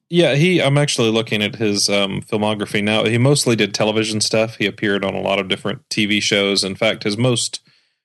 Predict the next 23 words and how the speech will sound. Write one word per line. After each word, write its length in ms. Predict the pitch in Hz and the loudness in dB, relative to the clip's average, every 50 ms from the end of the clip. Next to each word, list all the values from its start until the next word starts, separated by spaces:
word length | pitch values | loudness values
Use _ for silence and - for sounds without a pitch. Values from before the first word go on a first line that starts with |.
| _ _ | _ _
recent 560 | 123 127 147 196 220 208 - - 147 - - | 0 2 4 4 6 4 4 4 2 0 -2
credit 400 | - - 123 110 107 113 - - | -2 0 0 2 2 0 -2 -2
was 360 | - 104 110 107 107 104 104 - | 0 0 2 2 2 0 -2 -2
this 280 | - 127 139 135 - - | 0 0 2 2 2 2
year. 480 | 113 123 131 135 135 110 104 95 101 98 | 2 2 2 4 2 2 2 0 0 0
Uh, 220 | 101 98 98 101 | 0 0 0 0
he 180 | 101 107 110 107 | 0 0 0 0
appeared 420 | 104 - - 120 113 107 104 101 | -2 0 0 0 0 2 2 0
on 100 | 101 98 | 0 -2
an 100 | 104 101 | -2 -2
episode 600 | 110 107 - 110 - - 104 98 98 98 98 95 98 | -2 -2 0 0 0 0 2 0 0 0 0 0 0
of 420 | 98 98 98 98 98 98 - - | 0 0 0 0 -2 -6 -8 -8
The 60 | - 98 | -8 -2
Good 220 | 98 120 123 123 | 0 0 0 2
Wife, 600 | 107 95 - - 110 - - - - - - - _ _ _ _ - | 0 -2 -2 -4 -8 -10 -12 -16 -20 -20 -20 -20 _ _ _ _ -12
um, 280 | - 107 98 95 95 92 | -8 -8 -6 -6 -6 -8
the 100 | 87 - | -8 -6
popular 420 | - 110 104 101 - 98 98 95 92 | -4 -4 -4 -2 -4 -4 -4 -4 -2
C 140 | - - 104 | -2 -2 -2
B 180 | 98 101 101 95 | 0 0 0 0
S 100 | 95 - | 0 -2
show. 340 | - - - 90 90 92 | -4 -4 -4 -4 -4 -4
So 280 | 92 - 92 98 101 - | -2 -2 -2 -2 -4 -6